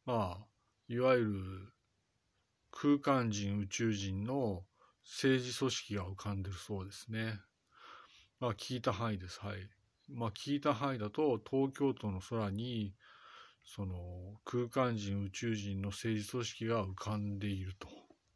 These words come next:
いうことです。はい。まあ、これを、まあ、いわゆる、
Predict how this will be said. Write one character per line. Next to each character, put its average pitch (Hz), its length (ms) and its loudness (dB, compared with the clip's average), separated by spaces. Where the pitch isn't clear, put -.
い 101 60 -2
う 101 220 -2
こ 95 140 -12
と 104 120 -14
で 98 80 -10
す。 - 220 -14
は 98 60 -12
い。 92 40 -10
ま 123 360 4
あ、 - 140 -20
こ 151 140 6
れ 175 140 8
を、 190 300 6
ま 120 280 6
あ、 104 60 4
い 104 40 4
わ 123 160 6
ゆ 123 80 4
る、 107 500 2